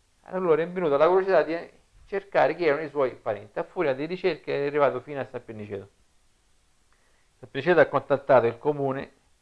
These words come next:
e dove ha trovato la disponibilità di Mario Italiani, il quale si è messo a disposizione tramite l'ufficio anagrafe e altre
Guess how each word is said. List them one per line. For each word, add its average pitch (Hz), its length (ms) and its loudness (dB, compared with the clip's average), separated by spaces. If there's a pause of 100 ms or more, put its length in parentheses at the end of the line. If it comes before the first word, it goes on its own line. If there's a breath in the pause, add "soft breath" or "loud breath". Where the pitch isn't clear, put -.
(260)
e - 100 -20
dove 160 200 6
ha 135 100 4
trovato 151 300 6
la 120 80 2
disponibilità 151 520 0
di 131 100 -6
Mario 131 240 0
Italiani, 139 480 -2
il 127 100 -20
quale 120 180 -4
si 117 80 -18
è 131 40 -14
messo 143 360 -12 (640)
a 120 80 -12
disposizione 135 1000 -2
tramite 139 480 0
l'ufficio 123 380 -6
anagrafe 123 520 0
e 110 60 -2
altre 113 1000 -6